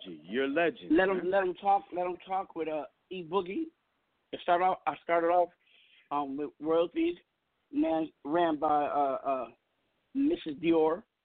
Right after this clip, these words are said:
Speaker 2: my niece, and then I went to, uh, Let 'em Talk Radio with E Boogie, my cousin, and then we had a power play off through us, so I branched off to Power Talk, Top Star Hip Hop. Um,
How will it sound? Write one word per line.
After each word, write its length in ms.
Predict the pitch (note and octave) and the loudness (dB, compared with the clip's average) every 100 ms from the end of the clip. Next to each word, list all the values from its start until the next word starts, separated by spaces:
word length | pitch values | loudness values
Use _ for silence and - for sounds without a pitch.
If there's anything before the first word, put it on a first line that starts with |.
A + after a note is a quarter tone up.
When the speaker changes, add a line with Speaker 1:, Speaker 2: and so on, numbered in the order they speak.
| - | -8
Speaker 2:
my 120 | C#3 | 0
niece, 280 | D3 D#3 F3 - | 2 2 0 -4
and 160 | C#3+ | -6
then 220 | D3+ D#3+ D3 D3+ | 0 0 0 -2
I 60 | |
went 200 | C#3+ C#3+ | -2 -2
to, 180 | D3 C3 | -2 -4
uh, 300 | A2 - B2+ - | -6 -12 -10 -2
Let 140 | D#3+ | 0
'em 60 | D#3 | 0
Talk 180 | E3 C#3+ | -2 -4
Radio 260 | D3+ C#3+ E3+ | -6 -4 -4
with 220 | C#3+ B2+ - - | -2 -4 -4 -2
E 160 | E3 | 0
Boogie, 320 | C#3+ D3+ F3+ | 2 0 0
my 120 | D#3 A#2+ | 0 0
cousin, 320 | - C#3 E3 - _ _ - | -2 -2 -4 -6 _ _ -4
and 220 | D3 D3 | 2 4
then 220 | D3 C#3+ C#3 | 4 0 0
we 100 | D#3 | 2
had 100 | D#3+ | 0
a 60 | |
power 300 | - D#3+ D#3 | 2 2 2
play 200 | C#3+ D3 | 0 -4
off 140 | C3 B2+ | -4 -6
through 220 | C#3+ C3+ | -6 -8
us, 80 | D3 - | -8 -10
so 60 | |
I 100 | B2 C3+ _ _ | -10 -10 _ _
branched 260 | C#3+ C3+ - | -2 -2 -2
off 120 | C#3 - - _ - | -4 -6 -20 _ -12
to 80 | |
Power 280 | - G#3+ D3+ | -4 0 0
Talk, 280 | - - - - | 0 -10 -8 0
Top 180 | C3+ - | 0 0
Star 140 | C3 | -4
Hip 180 | C3+ - | -4 -6
Hop. 140 | - _ _ _ _ _ _ | -12 _ _ _ _ _ _
Um, 360 | C#3 C#3 B2 - | 2 2 2 -6